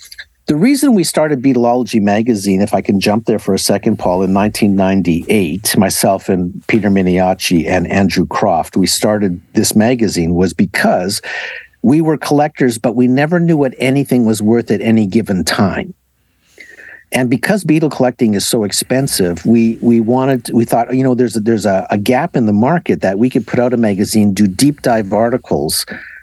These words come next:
on Beatle merchandise, and then talk about what it's worth in this, uh, at this time. So we would,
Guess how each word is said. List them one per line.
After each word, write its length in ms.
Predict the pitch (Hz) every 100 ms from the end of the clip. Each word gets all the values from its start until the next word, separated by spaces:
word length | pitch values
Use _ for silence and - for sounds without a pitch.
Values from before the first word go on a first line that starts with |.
| _
on 200 | 107 110
Beatle 280 | 95 117 104
merchandise, 760 | 95 110 123 127 98 82 92 -
and 140 | 110
then 140 | 113 104
talk 260 | 131 120
about 220 | 117 113
what 180 | 110 110
it's 160 | 104 -
worth 240 | 139 202
in 120 | 110 87
this, 200 | 85 -
uh, 160 | 98 92 -
at 200 | 95 -
this 140 | 98 - _ _ -
time. 340 | 104 82 80 - - - -
So 200 | - 127
we 140 | 127
would, 260 | 117 107